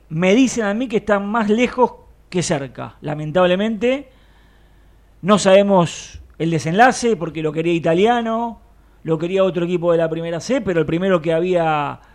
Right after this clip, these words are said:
mostrado el interés fue el Deportivo Español. Hay que ver si Argentino de Merlo lo deja ir, ju-, jugador trascendente en la Primera C, en la B no tiene tantos minutos. El colombiano, que tiene mucho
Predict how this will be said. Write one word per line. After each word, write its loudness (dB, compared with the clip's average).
mostrado 6
el 4
interés 2
fue 2
el 4
Deportivo 2
Español. 0
Hay 2
que -6
ver -2
si -6
Argentino -4
de 0
Merlo 2
lo 2
deja 4
ir, 2
ju-, -10
jugador 4
trascendente -2
en -2
la 0
Primera -2
C, -2
en -6
la 0
B 4
no -6
tiene -4
tantos -2
minutos. 0
El -8
colombiano, 2
que -2
tiene -4
mucho 0